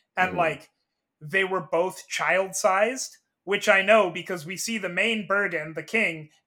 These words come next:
Speaker 1: as a child. And, like,
Speaker 2: He looks the
Speaker 1: when he,
Speaker 2: same.
Speaker 1: twenty years later, he looks exactly the same.
Speaker 2: Yeah, I
Speaker 1: Not
Speaker 2: thought that was a
Speaker 1: grown at
Speaker 2: weird
Speaker 1: all.
Speaker 2: choice.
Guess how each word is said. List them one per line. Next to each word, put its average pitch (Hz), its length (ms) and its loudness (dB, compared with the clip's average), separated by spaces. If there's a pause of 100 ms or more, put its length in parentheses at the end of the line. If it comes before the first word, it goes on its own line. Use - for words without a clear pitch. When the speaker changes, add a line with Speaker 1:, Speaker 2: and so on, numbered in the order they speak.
(120)
Speaker 1:
as 190 260 6
a 196 100 0
child. 165 640 0 (540)
And, 196 160 0
like, 160 400 0 (400)
Speaker 2:
He 92 60 -2
looks 82 240 0
the 78 80 -8
Speaker 1:
when 90 240 2
he, 80 180 -2
Speaker 2:
same. 80 300 -14 (200)
Speaker 1:
twenty 208 360 2
years 220 320 -2
later, 202 260 2
he 180 80 0
looks 175 220 -8
exactly 170 640 -2
the 160 100 -8
same. 123 440 -8 (720)
Speaker 2:
Yeah, 95 220 8
I - 20 10
Speaker 1:
Not 107 160 8
Speaker 2:
thought - 0 -
that 123 120 10
was 101 60 8
a - 40 2
Speaker 1:
grown 92 80 4
at 85 60 0
Speaker 2:
weird 87 120 6
Speaker 1:
all. 82 160 4
Speaker 2:
choice. 80 600 -4